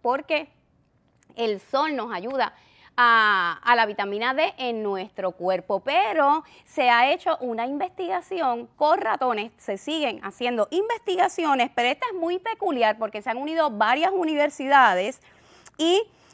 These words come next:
el Instituto Nacional de Cáncer, la Universidad de Dinamarca y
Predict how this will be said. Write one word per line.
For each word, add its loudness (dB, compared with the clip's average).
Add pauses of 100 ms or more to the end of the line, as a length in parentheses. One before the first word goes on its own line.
(120)
el 6
Instituto -2
Nacional -2
de -4
Cáncer, -2 (840)
la 8
Universidad 4
de 4
Dinamarca 4 (380)
y 0